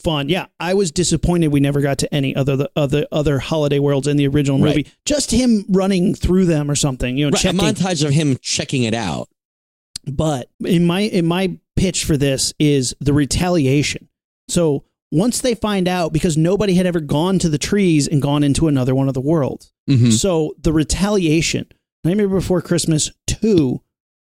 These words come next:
Speaker 1: is a retaliation where, um, like, Saint
Speaker 2: Called
Speaker 1: Patrick's
Speaker 2: The
Speaker 1: Day.
Speaker 2: Nightmare After Christmas?
Speaker 1: Yeah. So,
Speaker 2: <laughs>
Speaker 1: so Christmas is like,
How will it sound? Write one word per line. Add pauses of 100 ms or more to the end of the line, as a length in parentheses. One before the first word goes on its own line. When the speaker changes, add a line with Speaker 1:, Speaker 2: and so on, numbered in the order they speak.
Speaker 1:
is (380)
a
retaliation
where, (540)
um, (100)
like,
Saint
Speaker 2:
Called
Speaker 1:
Patrick's
Speaker 2:
The
Speaker 1:
Day.
Speaker 2:
Nightmare
After
Christmas?
Speaker 1:
Yeah. (280)
So, (200)
Speaker 2:
<laughs>
Speaker 1:
so
Christmas
is
like,